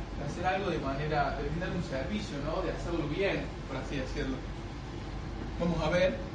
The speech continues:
con este cuadernillo cómo es esa, esa manera profesional de hacerlo. Pero también entendemos que aparte de un profesional que ejerce esa profesión, hay una persona, ¿sí? Por eso nos parece también importante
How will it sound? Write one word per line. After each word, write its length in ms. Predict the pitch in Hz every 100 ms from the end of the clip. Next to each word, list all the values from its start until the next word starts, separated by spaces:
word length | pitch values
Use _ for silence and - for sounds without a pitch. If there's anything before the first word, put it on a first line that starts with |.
| -
con 80 | 147
este 160 | 170
cuadernillo 420 | 170 180 226 330 -
cómo 200 | 226 220
es 80 | 208
esa, 220 | 202 175 -
esa 160 | 170 170
manera 320 | 156 170 175
profesional 520 | 160 151 156 151 151
de 60 | 147
hacerlo. 400 | 139 151 139 - - - - - - - -
Pero 120 | 220
también 260 | 247 302 302
entendemos 540 | 214 226 247 185 202 - -
que 80 | -
aparte 440 | - 226 247 -
de 120 | 180 196
un 100 | 202 175 -
profesional 800 | 147 139 143 131 135 147 147 - - - - - - - -
que 80 | - - 175
ejerce 540 | 185 175 170 170 143 -
esa 260 | - - -
profesión, 560 | - - - - 185 170 - - - - - - - -
hay 220 | 202 214
una 140 | 208 -
persona, 420 | 139 - 131 127 - - - - - - - - - - -
¿sí? 200 | 147 165 - - - - -
Por 100 | 147
eso 360 | 190 214 - 202 - -
nos 100 | -
parece 240 | 147 -
también 280 | 147 151 -
importante 760 | - 226 208 208 196 190 226